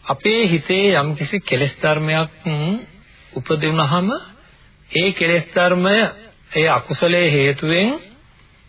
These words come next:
කාරණා, හැම අකුසලයක් එක්කම උපදින කාරණා හතරක් තියෙනවා.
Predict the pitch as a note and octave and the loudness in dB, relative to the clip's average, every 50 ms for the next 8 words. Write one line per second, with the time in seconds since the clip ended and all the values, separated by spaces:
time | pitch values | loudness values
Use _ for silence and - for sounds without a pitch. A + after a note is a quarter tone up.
0 | _ - _ _ _ - _ _ _ - _ _ - _ - _ - _ - - | _ -20 _ _ _ -20 _ _ _ -20 _ _ -20 _ -20 _ -20 _ -20 -20
1 | - _ _ _ - - D3 D3+ D#3+ E3 E3+ F#3 F#3 E3 C3+ A#2+ A#2+ C#3+ F3 G3+ | -20 _ _ _ -6 -2 0 0 2 2 2 2 2 2 2 0 0 2 2 2
2 | A#3 A#3+ - D#3 C#3+ - D#3+ C#3+ F#3 F#3 F#3+ F#3+ F#3+ F3+ - F#3 F3+ - G3 F3+ | 2 2 2 0 -2 -2 0 0 2 2 2 2 0 0 -2 -2 0 0 0 0
3 | D#3+ D3 E3+ F3 G3+ G#3+ F#3 E3+ D#3+ E3 E3+ F3+ G3+ F#3 E3 D#3+ D#3 F3 E3 D#3+ | 0 0 0 0 2 2 2 2 2 2 2 2 2 2 2 0 0 2 0 0
4 | D3+ - - - A#2+ A2+ A2 G#2+ A2 C3 F#3 | 0 -2 -4 -2 -2 -2 -2 -2 -2 -2 -2